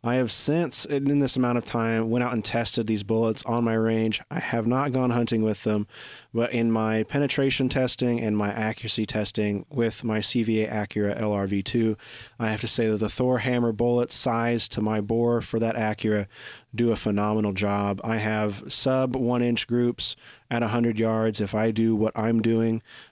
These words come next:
uh, right with the rifle. Uh, really can't speak highly enough of these bullets. I, I think you should try them, not just because they're supporting the show, but because they are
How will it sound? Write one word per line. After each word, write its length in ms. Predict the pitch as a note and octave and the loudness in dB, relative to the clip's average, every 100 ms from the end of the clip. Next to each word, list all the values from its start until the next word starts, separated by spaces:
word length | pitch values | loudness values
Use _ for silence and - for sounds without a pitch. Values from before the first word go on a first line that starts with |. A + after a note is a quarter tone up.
| - | -8
uh, 240 | A2 G#2+ A#2 | -4 -4 -2
right 300 | A2+ A#2+ A#2+ | -2 0 0
with 180 | A#2 - | -2 0
the 80 | A2 | 0
rifle. 580 | G#2+ G#2+ G2+ A2 G#2+ - | 2 0 -2 -2 -2 -4
Uh, 220 | G2 F#2+ - | -6 -8 -4
really 240 | C3 C3 | 0 0
can't 280 | - A#2+ A2+ | 0 -4 -4
speak 220 | - A2+ | -2 -4
highly 360 | - A2 A2 A2 | -2 -2 0 2
enough 420 | G#2 G#2 G2 - - | 0 -2 -4 -8 -8
of 180 | A#2 G2+ | -4 -2
these 240 | G#2 G2+ | 0 -2
bullets. 480 | - G#2+ A2 G#2+ - | -2 -2 0 -2 -4
I, 140 | G2+ G2+ | -6 -6
I 80 | D3 | -6
think 220 | - A2 | -4 0
you 80 | A2+ | 0
should 260 | - C3+ C3 | 2 0 0
try 260 | B2+ A#2+ | 0 0
them, 180 | A#2+ A#2+ | 2 2
not 180 | B2 C#3+ | 2 0
just 120 | C3+ | 0
because 340 | C3+ - C3 A#2 | 0 0 0 2
they're 120 | B2+ | 0
supporting 460 | A2+ A2+ A#2+ B2 A2+ | 0 -2 0 2 2
the 60 | |
show, 400 | A2 - A2+ A2 - - - - - | 0 0 2 0 -4 -16 -18 -14 -6
but 120 | A#2 | -4
because 560 | A2+ - A2+ G#2+ G2+ A#2 | -2 0 2 2 -2 -2
they 180 | A2 | 0
are 400 | A2+ G#2+ G#2+ G#2 | 0 0 0 0